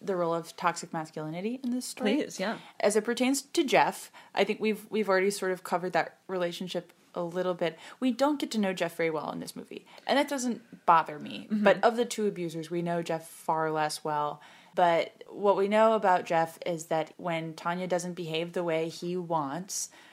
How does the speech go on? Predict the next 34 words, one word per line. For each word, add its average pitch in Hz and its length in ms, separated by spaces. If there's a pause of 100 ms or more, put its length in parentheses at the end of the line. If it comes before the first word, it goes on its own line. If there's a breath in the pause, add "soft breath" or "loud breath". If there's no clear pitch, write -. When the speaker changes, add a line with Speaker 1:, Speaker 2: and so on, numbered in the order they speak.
(460 loud breath)
Speaker 1:
he 156 420
hits 277 240
her. - 180 (180)
And 135 200
Speaker 2:
Uh-huh. 131 120
Speaker 1:
he, 156 300 (260)
you 202 140
know, 139 280
it, - 140 (160)
it's 170 340
a 180 80
pretty 170 580 (120)
cut 180 180
and 175 80
dry 170 140
dynamic, 160 440
and 165 60
we 165 80
see 160 280
that 156 400
over 165 260
and 151 80
over 143 180
and 147 120
over. 151 380 (200)
But 220 220
the 214 80
moment 233 260
in 202 80
their 180 120
relationship 202 520 (240 loud breath)
where, 180 260
and 196 140
they 208 200